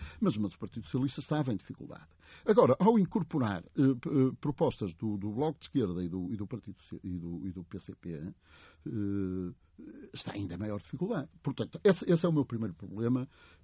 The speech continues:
Eh, eu só vi, eh, anunciadas medidas que reduzem, eh, receita e aumentam despesa. Eh, não sei como é que depois. O, o, achei interessante que António Costa tenha dito: "Bem, e o meu compromisso com os meus parceiros é este.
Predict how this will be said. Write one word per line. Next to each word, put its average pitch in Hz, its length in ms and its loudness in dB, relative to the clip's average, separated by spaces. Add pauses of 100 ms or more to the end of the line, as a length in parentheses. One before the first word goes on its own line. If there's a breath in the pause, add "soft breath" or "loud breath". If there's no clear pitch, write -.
Eh, 131 380 4 (120)
eu 110 200 -2
só 120 240 0
vi, 151 440 4 (240)
eh, 135 640 2
anunciadas 170 720 0
medidas 196 500 4
que - 120 -2
reduzem, 117 580 0 (320 soft breath)
eh, - 40 -8 (280)
receita 226 540 0
e 170 120 2
aumentam 127 360 2
despesa. 196 560 -2 (300 soft breath)
Eh, - 100 -8 (220)
não 123 160 6
sei 135 220 2
como 156 200 0
é 151 40 2
que 151 100 -6
depois. 180 480 2 (200 loud breath)
O, 175 280 4
o, 185 140 6
achei 175 220 8
interessante 185 380 2
que - 100 4
António 156 280 6
Costa 143 320 -2
tenha 139 260 4
dito: 135 280 2
"Bem, 139 240 4
e 139 200 6
o 147 140 6
meu 165 180 8
compromisso 165 500 4
com 156 140 4
os 139 80 2
meus 165 180 4
parceiros 151 400 4
é 117 120 4
este. - 280 4